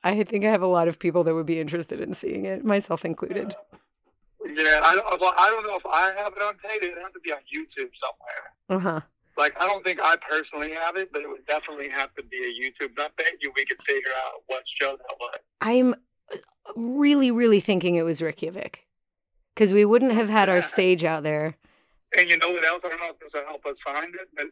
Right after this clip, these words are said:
Speaker 2: I know that there was, like, and it wasn't Rio, 'cause I've been to that Rio place a billion times.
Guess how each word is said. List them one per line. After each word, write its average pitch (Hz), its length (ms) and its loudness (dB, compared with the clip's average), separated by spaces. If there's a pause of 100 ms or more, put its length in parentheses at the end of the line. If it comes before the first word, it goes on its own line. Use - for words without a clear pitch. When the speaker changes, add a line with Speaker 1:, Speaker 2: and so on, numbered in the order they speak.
Speaker 2:
I 151 160 -10
know 151 240 -4
that 151 160 -6
there - 240 -6
was, 135 180 -16
like, 139 320 -8
and 147 100 0
it 151 140 0
wasn't 330 340 -6
Rio, 165 280 0 (180)
'cause 147 160 -8
I've 147 120 -4
been 175 140 -2
to 165 180 -2
that 147 200 0 (140)
Rio 143 320 0
place 139 320 -2
a 139 60 -4
billion 139 360 -6
times. - 280 -10